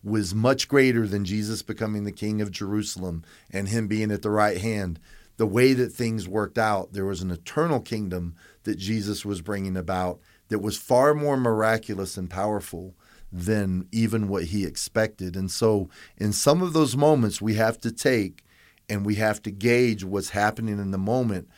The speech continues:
through the eyes of eternity. And sometimes God is working out a greater glory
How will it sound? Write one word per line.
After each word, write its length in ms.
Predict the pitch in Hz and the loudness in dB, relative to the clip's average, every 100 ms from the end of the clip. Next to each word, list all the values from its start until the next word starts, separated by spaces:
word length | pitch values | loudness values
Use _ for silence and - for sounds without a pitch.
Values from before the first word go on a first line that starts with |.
| _ _ | _ _
through 200 | 110 104 | -4 -2
the 160 | 98 | 2
eyes 260 | 95 98 90 | 2 0 -2
of 100 | 87 | -6
eternity. 720 | 90 110 104 92 82 87 87 _ _ _ _ - | -6 -6 -4 -6 -8 -12 -16 _ _ _ _ -4
And 200 | 104 98 | -2 -2
sometimes 760 | - 135 135 131 120 110 90 | 2 2 2 2 2 2 -2
God 280 | 92 104 110 | 0 2 2
is 160 | 107 87 | 0 -2
working 440 | 107 117 117 110 | -2 -2 -2 -2
out 180 | 95 92 | -2 -2
a 80 | 90 | -4
greater 540 | 87 107 117 110 104 | -2 0 2 0 -2
glory 680 | 87 104 127 123 98 87 82 | -2 0 2 2 0 -2 -6